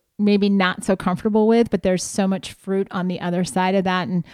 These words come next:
one of the things as I was even, you know, preparing for the show that, that it hit me, and this is something that did happen at the Tahoe couples, uh, getaway, was that,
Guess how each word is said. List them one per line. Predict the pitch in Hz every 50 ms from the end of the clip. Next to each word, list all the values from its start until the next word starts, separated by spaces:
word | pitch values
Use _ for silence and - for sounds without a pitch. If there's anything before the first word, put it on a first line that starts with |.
| - - -
one | - 214 208 196 202 196
of | 196 190
the | 185
things | 185 208 196 175 175
as | 175
I | 180 185
was | 180 175 175
even, | 190 170 180 175 180 180 185 - _
you | - - 196 185
know, | 180
preparing | 175 175 165 208 196 185 180
for | - 190
the | 180 180
show | - - - 196 185
that, | 185 180 180 - - _
that | 220 185 185 185
it | 175 180
hit | 170 214 -
me, | 190
and | 185 180
this | 196 196 -
is | 196 -
something | 208 190 196 196 185
that | 185 180 165
did | 208 196 208
happen | 214 185 190 - 190
at | 185
the | - 180
Tahoe | - - 196 185 160 190 190 175
couples, | - 202 190 - 202 190 175 - - - - - - - - -
uh, | 190 - 165 165 - - 202
getaway, | 196 214 208 214 226 208 202 196 190 196
was | 190 196 196 185 185
that, | 185 202 190 190 190 185 - - - - -